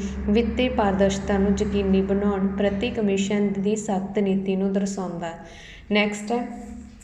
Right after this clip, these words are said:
ਹਾਲ ਹੀ ਵਿੱਚ ਕੇਂਦਰੀ ਪ੍ਰਸ਼ਾਸਕੀ ਟ੍ਰਿਬਿਊਨਲ ਦੀ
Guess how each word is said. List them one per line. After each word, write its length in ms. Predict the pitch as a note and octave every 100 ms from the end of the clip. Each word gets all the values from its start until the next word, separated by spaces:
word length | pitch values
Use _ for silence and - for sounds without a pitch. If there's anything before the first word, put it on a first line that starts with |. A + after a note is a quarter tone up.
| - - - - - A3+
ਹਾਲ 240 | A3 A3 B3+
ਹੀ 60 | C4+
ਵਿੱਚ 240 | C4 C4+
ਕੇਂਦਰੀ 460 | C#4 B3 A3 G#3 A#3+
ਪ੍ਰਸ਼ਾਸਕੀ 760 | - A#3+ - G#3 G3+ - G#3+ A3 G#3+
ਟ੍ਰਿਬਿਊਨਲ 600 | G#3+ G3 G#3+ G#3+ A3 A#3
ਦੀ 140 | G#3